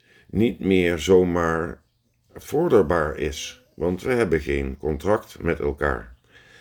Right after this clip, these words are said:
En in dat spel, waarbij ze, eh, mij dus niet erkennen, want ik, eh, ik heb geen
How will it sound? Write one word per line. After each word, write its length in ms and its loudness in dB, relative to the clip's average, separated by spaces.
En 280 -8
in 200 0
dat 220 2
spel, 420 2
waarbij 380 -2
ze, 260 -6
eh, 80 -16
mij 280 0
dus 220 -4
niet 180 -2
erkennen, 500 2
want 180 -4
ik, 180 -12
eh, 100 -10
ik 380 -10
heb 200 -4
geen 520 -2